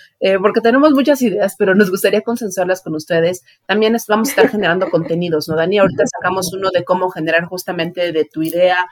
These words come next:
Speaker 1: a un, a un proyecto. Eh, no sé si quieras contarles un poquito de eso para, para, para despedir el, el podcast del día de hoy, mi Dan.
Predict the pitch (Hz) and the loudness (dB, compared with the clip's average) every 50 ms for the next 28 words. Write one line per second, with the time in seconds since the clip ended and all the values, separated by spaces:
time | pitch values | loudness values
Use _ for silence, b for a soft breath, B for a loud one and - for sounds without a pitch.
0 | B B B B B B B 175 175 170 170 170 170 175 180 180 175 170 160 151 | B B B B B B B 0 0 0 0 -2 -4 -6 -8 -8 -6 -6 -6 -6
1 | 147 - _ _ _ _ _ _ _ _ _ _ _ - 202 170 165 165 165 175 | -6 -10 _ _ _ _ _ _ _ _ _ _ _ -2 0 0 2 0 -2 -4
2 | 180 180 175 170 - 165 165 156 185 202 208 208 - - 254 262 262 262 B B | -8 -8 -10 -4 -2 -2 0 2 2 0 0 0 0 -2 0 0 0 -4 B B
3 | B B B B - 175 180 196 185 190 190 196 - 190 202 - - 185 180 190 | B B B B -4 -2 0 0 0 -2 -4 -2 2 2 0 2 0 -2 -2 0
4 | 190 190 202 196 175 185 185 - 180 - 196 185 175 175 190 - 214 180 - 175 | -2 -2 -4 -4 -6 -6 -8 -8 -4 2 4 4 4 4 2 0 -4 -4 -2 -4
5 | 165 156 156 156 151 - - - 165 165 160 160 156 - - 170 160 160 160 160 | -2 -2 -2 -4 -6 -4 0 0 2 2 2 2 0 -2 -2 -2 -2 -2 -2 -2
6 | 165 165 160 156 151 165 170 - - 185 180 190 196 190 190 185 185 185 b b | 0 0 2 0 0 -2 -2 0 0 0 0 2 2 0 0 0 0 -4 b b
7 | b b b - 175 170 - - 160 - 196 185 185 170 165 175 175 170 170 170 | b b b -4 -2 2 2 2 4 4 2 2 2 0 2 2 2 2 2 2
8 | 175 190 196 190 196 190 196 208 226 - | 2 0 0 -2 -2 -2 -2 -2 -4 -6